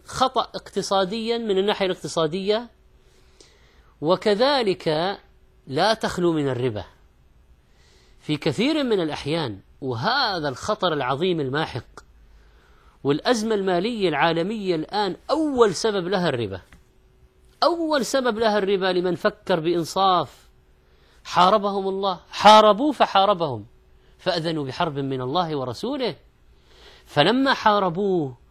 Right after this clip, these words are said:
ونوعوا الربا، قروض شخصية، قروض شركات، على بطاقات الفيزا، على أشياء، على، يعني صار الناس الولادة ب-، ب-، بالربا، ولادة الولد بالربا، والعلاج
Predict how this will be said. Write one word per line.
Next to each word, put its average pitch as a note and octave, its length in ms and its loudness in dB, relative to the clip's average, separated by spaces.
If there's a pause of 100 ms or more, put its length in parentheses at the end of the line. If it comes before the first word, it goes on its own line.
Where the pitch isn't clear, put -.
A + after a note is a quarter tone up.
(240)
ونوعوا G3+ 580 2
الربا، C3+ 380 -4 (480)
قروض E3+ 300 0
شخصية، B2 920 -6 (300)
قروض E3 280 2
شركات، C3+ 840 -4 (280)
على F3 240 2
بطاقات E3+ 560 -2
الفيزا، C3+ 800 -4 (240)
على F#3 480 2
أشياء، F3 580 -2
على، F3 320 0 (600)
يعني F3 560 -2
صار F3+ 300 0
الناس E3 520 -4 (420)
الولادة E3 640 0
ب-، D3+ 80 -4
ب-، D3 460 -6
بالربا، B2 440 -2 (460)
ولادة D#3+ 440 0
الولد D#3 360 -2
بالربا، C3 460 -4
والعلاج C#3 500 -2